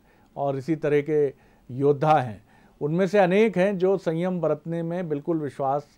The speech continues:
नहीं भी करते हैं। लेकिन मुद्दों के, की तरफ अगर मैं बात करूं आपकी, क्योंकि ये अक्सर मसला उठता है कि जब इस तरह की बहस छिड़ती है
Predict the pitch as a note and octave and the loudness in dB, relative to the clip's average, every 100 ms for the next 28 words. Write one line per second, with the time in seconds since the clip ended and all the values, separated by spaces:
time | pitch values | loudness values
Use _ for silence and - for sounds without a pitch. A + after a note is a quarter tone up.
0 | - _ C3 C3+ B2+ F#3 D#3+ C#3+ A2 - | -20 _ -10 -8 -6 -4 -4 -6 -8 -10
1 | G#2 A#2 F3 _ - - D3 E3+ G3+ C#3 | -12 -12 -16 _ -20 -14 0 4 4 2
2 | G2 _ _ _ _ C3+ D#3 F#3 E3+ C4+ | -4 _ _ _ _ -8 -2 0 4 4
3 | B3+ B3+ B3 - - G#3+ G3+ F#3+ F3+ F3+ | 4 2 0 -2 -6 0 2 2 2 0
4 | F3 E3 C#3+ C#3+ - C#3+ C3+ C3 - E3+ | 0 0 2 0 -2 -6 -6 -6 -8 -8
5 | E3 D#3+ F3 E3+ D#3+ - F3+ E3+ D3+ C#3+ | -8 -8 -4 -2 -2 -2 -4 -4 -8 -8
6 | C#3 - D#3 C#3+ - D3+ C#3 D3 E3 D#3 | -8 -4 -2 -2 -2 -4 -2 -4 -4 -4
7 | D#3+ D3 - E3+ F3 D#3+ D3 D#3+ - C#3+ | -4 -4 -4 -2 -4 -4 -2 -4 -6 -8
8 | C3 F3+ C3 F#2+ | -6 -4 -4 -6